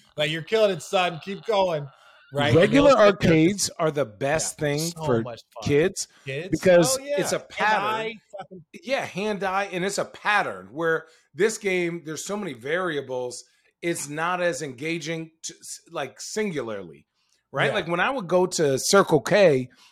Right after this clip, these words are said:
Speaker 1: and there was, like, a
Speaker 2: Remember they had
Speaker 1: Gallagher
Speaker 2: video
Speaker 1: or
Speaker 2: games
Speaker 1: something
Speaker 2: in
Speaker 1: like that?
Speaker 2: convenience stores back in the
Speaker 1: Oh,
Speaker 2: day?
Speaker 1: dog, and Chandler.
Speaker 2: Oh,
Speaker 1: I used to
Speaker 2: shit.
Speaker 1: go there with five dollars and be there,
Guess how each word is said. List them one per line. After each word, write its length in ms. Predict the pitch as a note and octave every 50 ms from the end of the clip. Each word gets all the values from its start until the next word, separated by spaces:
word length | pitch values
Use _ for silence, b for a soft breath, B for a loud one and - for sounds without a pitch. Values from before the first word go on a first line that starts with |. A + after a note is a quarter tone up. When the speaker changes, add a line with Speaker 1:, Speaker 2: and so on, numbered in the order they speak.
| b b b
Speaker 1:
and 160 | C#3+ C#3 C#3+
there 180 | D#3 E3+ F3+ F3
was, 460 | D#3 E3 D#3+ D#3 D#3 D#3 C#3+ - -
like, 160 | D3 C3+ B2+
a 80 | C#3 A#2
Speaker 2:
Remember 80 | G#2
they 80 | G#2+ D3+
had 340 | D3 D3 D#3 D#3 D3+ C#3+ -
Speaker 1:
Gallagher 200 | D#3 D3+ D3 D3
Speaker 2:
video 140 | D3+ C#3+ C3+
Speaker 1:
or 80 | C3+ B2+
Speaker 2:
games 100 | - -
Speaker 1:
something 180 | E3 D#3+ D#3+ D3+
Speaker 2:
in 40 | C3+ B2
Speaker 1:
like 60 | A2+
that? 60 | D#3+ F#3
Speaker 2:
convenience 340 | G#3+ A3 C#3 D3 D3 D3+ -
stores 320 | - D#3 D3+ D#3 D#3 C#3
back 260 | - D#3 D3+ D3+ -
in 80 | D#3 D#3
the 80 | D3+ C3+ -
Speaker 1:
Oh, 240 | - G#2 - D3+ D3+
Speaker 2:
day? 60 | D3+
Speaker 1:
dog, 500 | - G#2+ A2+ B2 C3+ C3 A#2+ A2 G2+ G2+
and 140 | G2 G2 -
Chandler. 460 | - B2 D3 E3 F#3 F#3 E3 C3 A#2
Speaker 2:
Oh, 40 | A2
Speaker 1:
I 120 | B2+ F3+ A3+
used 180 | C#4+ F4+ -
to 80 | C4 F#3
Speaker 2:
shit. 40 | D#3
Speaker 1:
go 140 | F3 F3
there 200 | F3 F3+ F#3 F#3+
with 160 | D#3+ C#3 C3 -
five 220 | - F3 F3+ F#3+
dollars 400 | G3 G#3+ B3 A#3 G3 F3+ E3 D3
and 100 | D#3+ D3
be 80 | E3+ F#3
there, 280 | F3 F3 F3 F3+ F3+